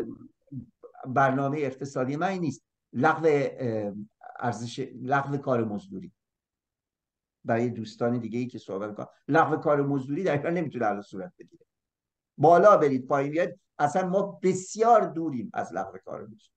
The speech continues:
بسیار دوریم. نه، ولی یه سری کارهای دیگه قطعاً لازمه به عنوان برنامه انتقالی انجام بدیم.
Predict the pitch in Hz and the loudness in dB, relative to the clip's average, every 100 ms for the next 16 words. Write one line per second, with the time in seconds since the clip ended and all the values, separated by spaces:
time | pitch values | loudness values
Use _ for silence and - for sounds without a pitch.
0 | _ _ _ _ _ _ 170 170 - 175 | _ _ _ _ _ _ -4 -2 -2 -2
1 | 147 104 - _ _ _ _ _ _ _ | -2 -6 -14 _ _ _ _ _ _ _
2 | _ _ _ _ _ _ 190 185 - - | _ _ _ _ _ _ 2 2 2 -12
3 | _ - 165 196 170 202 208 214 220 160 | _ -2 0 0 0 0 0 -4 2 4
4 | 196 165 156 208 208 156 143 - - 190 | 4 2 0 -2 -2 -2 -2 -6 0 2
5 | 180 139 120 117 113 107 110 101 104 101 | 4 4 2 0 -4 -4 -6 -4 -4 -2
6 | 101 101 101 101 95 98 - 90 85 87 | -2 -2 -4 -6 -8 -10 -10 -10 -8 -12
7 | 123 - 69 - _ | -16 -18 -18 -18 _